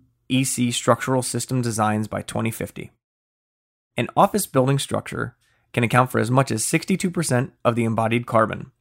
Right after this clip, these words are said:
forty-five percent for the superstructure, and seventeen percent for the substructure. For a hospital or school, the total E C is about fifty-one percent, with forty percent in the superstructure.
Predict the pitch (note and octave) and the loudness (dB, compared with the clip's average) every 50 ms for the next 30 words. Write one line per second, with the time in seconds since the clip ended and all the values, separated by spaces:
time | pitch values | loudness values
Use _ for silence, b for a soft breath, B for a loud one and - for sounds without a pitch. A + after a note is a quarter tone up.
0 | _ _ - - A#2+ A#2 A#2+ A#2 - A#2+ A#2 A2+ - - A#2 - - B2 B2 - | _ _ -8 0 2 2 4 4 4 4 4 4 2 0 0 2 2 2 2 2
1 | - A#2 G#2+ A2 - - F3 F#3 - E3+ - - F3 E3 - - E3+ E3+ E3+ E3+ | -2 -6 -6 -4 -2 -2 0 0 0 -2 0 0 0 0 0 0 -2 -2 -2 -4
2 | - _ _ _ _ - A#2+ A#2+ A#2 - - B2 A#2 B2 A2+ - A#2+ A#2+ G#2+ A#2 | -6 _ _ _ _ -4 -2 -2 0 0 0 0 2 0 0 0 -2 -2 -2 -2
3 | A2 - A#2+ G#2 - - A#2 A#2 A2 - A2 G#2 G#2+ - - - - - - - | -2 -2 -2 -2 -2 -2 -4 -2 -2 -2 -2 -4 -4 -4 -8 -8 -8 -8 -10 -20
4 | - - - _ _ _ _ _ _ _ _ _ _ _ _ _ _ _ _ _ | -20 -20 -20 _ _ _ _ _ _ _ _ _ _ _ _ _ _ _ _ _
5 | _ - - A2+ A2+ A2+ B2 B2+ C3+ - - - C3+ C3 B2 - - A#2 A#2 - | _ -6 -2 -2 0 2 4 4 2 2 2 4 4 4 4 2 -2 -4 -4 -4
6 | - - D3 D3+ E3 F3+ G3+ - _ _ _ - - A#2 - - D3 D#3+ D#3+ D#3 | 0 2 4 4 4 4 2 -2 _ _ _ -8 -8 -6 0 2 4 4 4 4
7 | - - - C#3 D3 C#3+ - - B2+ B2+ A#2+ A#2+ A#2+ A#2+ - - _ - A#2+ A2+ | 2 0 0 0 2 2 2 2 2 4 4 4 2 -2 -4 -10 _ -6 -2 -2
8 | A#2 A2 A2 F#2+ - - C#3 B2 - - C3+ C3 A#2+ A#2+ A#2+ C#3 B2 - A2+ A2 | 0 0 0 0 -2 -2 -2 -2 0 0 2 2 2 2 0 0 -2 -2 -2 -2
9 | G2+ - _ _ _ _ _ _ _ _ _ _ - B2 A#2+ A2+ - - - C#3 | -4 -6 _ _ _ _ _ _ _ _ _ _ -2 0 0 0 0 2 6 6
10 | C#3+ D#3 D3+ - - D3+ C#3+ - C3 A#2+ B2 B2+ - - _ _ _ - A#2+ A#2+ | 6 6 6 4 2 0 2 4 2 2 2 2 -2 -8 _ _ _ -2 0 0
11 | A#2+ A#2 - - B2 - A2+ - - - - - - - - - | 0 0 0 0 0 -2 -2 -6 -6 -6 -8 -8 -8 -14 -16 -18